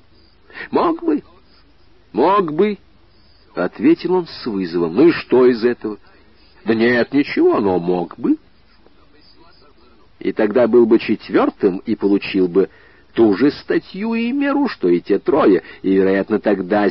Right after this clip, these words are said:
сегодня бы я с вами не беседовал. К человеку, осуждённому за изнасилование, политические статьи почему-то не прилепляются. Он подмигнул и добродушно рассмеялся.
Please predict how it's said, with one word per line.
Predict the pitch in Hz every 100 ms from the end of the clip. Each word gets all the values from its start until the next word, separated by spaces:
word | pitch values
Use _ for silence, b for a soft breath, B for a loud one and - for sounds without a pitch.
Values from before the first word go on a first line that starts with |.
| - -
сегодня | 98 87 90 85 101 110
бы | 120
я | 127 117
с | -
вами | 120 139 143
не | 151 175 208
беседовал. | 190 190 - 247 196 - - - _ _ _ _ _ _ _ _ _ _
К | -
человеку, | - 139 127 117 107 120 - 147 - B B
осуждённому | - 120 - 131 104 95 117 120 135 139
за | 107 131 117
изнасилование, | 98 104 95 - 82 87 117 160 175 135 98
политические | 101 92 85 - 85 - 64 - - 233 -
статьи | - - - - 92
почему-то | 87 - 95 98 104
не | 92 107
прилепляются. | - 117 139 127 - 104 107 101 - - - - _ _ _ _ _ _ _ _ _ _ _ _ _ -
Он | 95 87
подмигнул | 95 98 90 98 151 180
и | - 90
добродушно | 87 87 87 120 107
рассмеялся. | 92 - - 82 76 73 - -